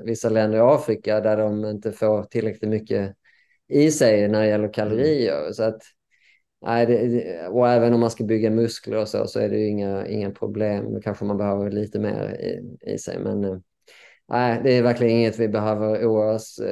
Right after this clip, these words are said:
Speaker 1: Då är det mer, eh, eh, bristen på grönsaker och fullkorn och liknande som, som, eh, Livsmedelsverket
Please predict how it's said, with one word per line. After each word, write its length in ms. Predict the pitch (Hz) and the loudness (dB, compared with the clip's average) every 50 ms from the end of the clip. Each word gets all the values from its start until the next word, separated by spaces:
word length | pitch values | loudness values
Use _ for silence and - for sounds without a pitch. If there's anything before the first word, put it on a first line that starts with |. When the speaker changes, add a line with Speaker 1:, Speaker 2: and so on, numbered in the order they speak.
| 104 107 | -2 0
Speaker 1:
Då 80 | - 120 | 2 4
är 160 | 123 120 117 | 6 6 4
det 80 | 107 104 | 4 2
mer, 400 | 107 110 107 101 104 101 98 101 | 2 2 2 2 2 0 0 0
eh, 240 | 104 104 101 104 104 104 - - 113 - - - _ _ _ - - - 85 | 0 0 0 0 -2 -4 -8 -12 -16 -18 -18 -20 _ _ _ -20 -18 -14 -10
eh, 320 | 98 104 104 101 101 101 101 101 92 71 67 87 120 107 82 - _ - | -8 -6 -6 -4 -4 -4 -4 -6 -6 -8 -12 -12 -10 -12 -12 -12 _ 0
bristen 360 | 123 120 113 117 - 117 110 | 2 2 2 2 0 0 0
på 60 | 110 | 2
grönsaker 760 | 107 113 113 110 110 110 - 131 131 131 131 127 131 131 120 | 4 4 4 4 2 0 0 2 2 2 2 0 0 2 2
och 240 | 113 110 107 104 107 | 4 4 2 2 2
fullkorn 540 | - 120 117 113 107 - - 127 120 120 | 0 0 0 -2 -2 -4 -2 0 0 0
och 80 | 123 117 | 0 0
liknande 520 | 120 117 117 - 107 101 101 104 104 107 | 0 0 -2 -4 -8 -8 -6 -6 -6 -8
som, 340 | 107 - 107 107 104 101 101 _ _ _ _ _ _ _ _ _ _ _ _ _ | -6 -6 -6 -4 -4 -6 -8 _ _ _ _ _ _ _ _ _ _ _ _ _
som, 380 | - - 113 104 101 104 104 107 | -6 -2 0 2 2 2 2 2
eh, 460 | 107 107 107 107 107 107 107 107 101 | 0 2 2 2 0 0 0 0 2
Livsmedelsverket 800 | 117 120 113 120 - 123 127 139 139 135 147 135 123 - 113 | 2 2 2 2 0 0 0 0 2 2 0 0 0 0 -4